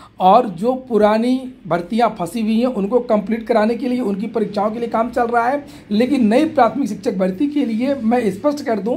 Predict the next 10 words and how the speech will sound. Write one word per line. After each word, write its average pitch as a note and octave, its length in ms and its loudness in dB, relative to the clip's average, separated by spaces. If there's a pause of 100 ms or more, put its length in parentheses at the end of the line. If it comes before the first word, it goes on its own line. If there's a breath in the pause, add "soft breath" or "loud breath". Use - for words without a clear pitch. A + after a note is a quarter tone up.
(320 loud breath)
किसी A3 200 0
को - 140 4
बुरा G3+ 280 6
लगे, A#3+ 240 2
अच्छा F#3+ 340 -2
लगे, A#3+ 240 2
कोई A#3+ 360 4
मतलब B3 380 0
नहीं B3+ 240 2
है, D4 220 0